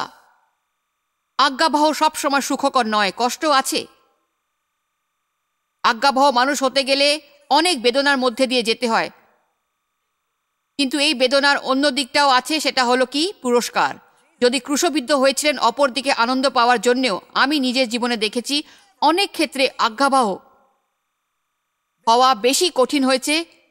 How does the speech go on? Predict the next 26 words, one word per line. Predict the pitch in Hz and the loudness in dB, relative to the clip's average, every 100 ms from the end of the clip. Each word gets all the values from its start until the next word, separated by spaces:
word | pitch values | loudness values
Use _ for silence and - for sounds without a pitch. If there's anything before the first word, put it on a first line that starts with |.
| _ _ _ _ _ _ - | _ _ _ _ _ _ -4
কিন্তু | 254 240 262 | -4 -2 -6
ফল | - 269 330 | 0 2 4
হিসেবে | 339 339 302 | 2 0 -2
পেয়েছি | 294 269 269 - 285 - | 0 0 0 0 -2 -2
এক | 226 233 180 | -2 -2 -2
বিরাট | 233 269 277 277 | 0 4 4 2
পুরস্কার, | - 269 269 - 247 202 | 0 0 0 2 2 2
আর | - 208 | 0 -2
সেটা | 262 302 | -2 0
হলো | 269 269 269 277 - - _ | 2 2 4 2 0 -20 _
বিজয়, | 190 277 254 320 262 208 190 | -2 0 4 4 4 2 -2
অভিষেক, | 240 277 277 302 220 185 | -2 0 0 2 0 -2
ক্ষমতা, | - 254 294 294 269 208 - - _ _ _ - | -2 0 0 2 2 2 -2 -14 _ _ _ -4
আশীর্বাদ। | 254 269 359 277 262 196 147 - 180 | -2 0 0 2 2 2 -2 -16 -4
যে | 302 | -2
মন | 269 294 330 | 2 2 2
দিয়ে | 294 311 330 - _ _ | 0 0 0 -4 _ _
তার | 240 247 - - | 0 0 0 -6
অনুধাবন | 247 277 302 330 339 175 | -2 0 2 2 2 -2
করে | - 226 | -4 -2
দিন, | 240 285 339 _ - | 0 0 -2 _ -4
তিনি | 269 285 285 _ - | 0 0 -2 _ -2
পুরস্কৃত | 277 277 - 254 | 0 0 -2 -4
হন। | 214 190 151 175 | 0 0 -2 -2
বাইবেলে | 190 208 233 233 | -2 -2 -2 0
আছে, | 220 - 294 | 0 0 -2